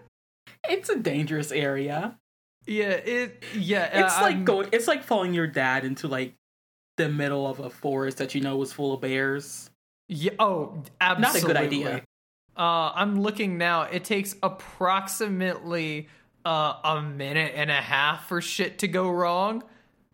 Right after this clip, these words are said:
Speaker 2: Um,
Speaker 1: <laughs>
Speaker 2: and after that, a, uh, this huge monster with cool looking spikes just pops out of the ground and, uh, starts chasing them. Um,
Speaker 1: Yeah, and I, I, I do wanna say, like,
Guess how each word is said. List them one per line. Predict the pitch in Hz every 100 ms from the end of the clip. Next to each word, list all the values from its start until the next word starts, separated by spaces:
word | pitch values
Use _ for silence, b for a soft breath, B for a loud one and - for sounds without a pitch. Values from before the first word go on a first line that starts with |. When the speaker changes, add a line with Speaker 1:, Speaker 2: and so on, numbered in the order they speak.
| _ 190
Speaker 2:
Um, | 180 165 190 254 277 - -
Speaker 1:
<laughs> | -
Speaker 2:
and | 196 180 -
after | 226 240 - 190 156 135 135
that, | 165 170 156 131 - - _ _ -
a, | 170 165 160 156 156
uh, | 156 151 151 147 -
this | 165 156 - -
huge | - - 277 277 247 220 156
monster | 202 202 196 208 - 156 147
with | 135 131 - b b b -
cool | - 262 254 233
looking | 214 208 165
spikes | 156 - 202 175 165 -
just | 151
pops | - 185 165 185
out | 165
of | 160
the |
ground | 151 156 156 160 170 185 - B B B B B _ _ 170
and, | 180 185 180 185
uh, | 190 185 185
starts | 190 - 226 226
chasing | - - 233 233 226
them. | 156 127 120 120 b b b _ _ _ -
Um, | 175 170
Speaker 1:
Yeah, | 160 285 175
and | 160 165
I, | 160 -
I, | 160 - -
I | 147
do | 143
wanna | 147 143
say, | 139 143 139
like, | 127 117 -